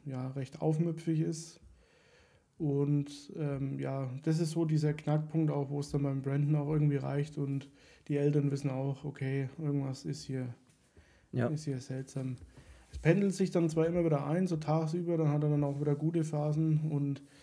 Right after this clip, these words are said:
Speaker 1: ähm, ja, dann kommt's dann irgendwann dazu, dass er mit seinem Vater halt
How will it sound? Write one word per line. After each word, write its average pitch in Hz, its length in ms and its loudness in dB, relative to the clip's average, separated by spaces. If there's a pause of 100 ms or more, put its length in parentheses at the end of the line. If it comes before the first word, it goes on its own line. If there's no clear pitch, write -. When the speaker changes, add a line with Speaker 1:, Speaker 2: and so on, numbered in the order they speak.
(640)
Speaker 1:
ähm, 135 640 -2 (1200)
ja, 135 180 -4
dann 135 180 -2
kommt's 190 280 2
dann 185 120 2
irgendwann 190 280 0
dazu, 175 260 -2
dass 165 160 0
er 160 120 2
mit 160 160 0
seinem 147 200 0
Vater 151 320 0
halt 147 240 0